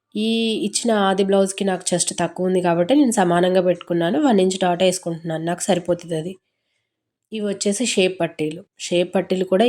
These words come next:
ఏమంత క్రాస్గా తీయక్కర్లేదు. నాకు ఉన్న పీస్లో నేను త్రీ, త్రీ అండ్ హాఫ్, త్రీ, త్రీ అండ్ హాఫ్, లెవెన్ ఇంచెస్ పొడవైతే తీసుకున్నాను. ఎక్స్ట్రా ఉంటే నేను కుట్టేటప్పుడు కట్ చేసుకుంటాను, అంత ప్రాబ్లం ఏం లేదు.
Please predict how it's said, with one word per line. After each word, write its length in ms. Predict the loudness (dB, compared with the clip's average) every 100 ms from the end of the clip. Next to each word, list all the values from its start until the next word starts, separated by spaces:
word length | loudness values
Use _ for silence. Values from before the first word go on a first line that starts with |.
| 4
ఏమంత 440 | 2 2 -2 0
క్రాస్గా 480 | -2 0 0 0 -4
తీయక్కర్లేదు. 720 | -4 -2 -2 -2 -4 -4 -4 -4 -6 _ -20 -20 -20 -20 -10
నాకు 200 | -6 -4
ఉన్న 200 | -2 0
పీస్లో 460 | 2 2 0 2 2
నేను 260 | 4 2 0 -2 -6 0
త్రీ, 180 | 2 2 0
త్రీ 140 | 0 2
అండ్ 200 | 0 -2
హాఫ్, 220 | -6 -14 -20 _ _ _ _ _
త్రీ, 140 | -4 -4
త్రీ 180 | 2 2
అండ్ 220 | 2 0
హాఫ్, 240 | -2 -2 0 4
లెవెన్ 300 | 4 4 2
ఇంచెస్ 240 | 0 -6 0
పొడవైతే 420 | 0 4 2 2
తీసుకున్నాను. 580 | -2 -4 -6 -6 -2 0
ఎక్స్ట్రా 360 | -2 0 2
ఉంటే 260 | 2 0 -4 -8 -18 -20 -20 -20 _
నేను 200 | -6 -4
కుట్టేటప్పుడు 500 | 0 2 2 4 2
కట్ 200 | 0 0
చేసుకుంటాను, 600 | -2 -2 -6 -4 -6 -6 -12 _ _ _ _ _ _ _ _ _ _ _
అంత 140 | -4 -2
ప్రాబ్లం 380 | 0 0 0 0
ఏం 160 | 0 -2
లేదు. 280 | -6 -10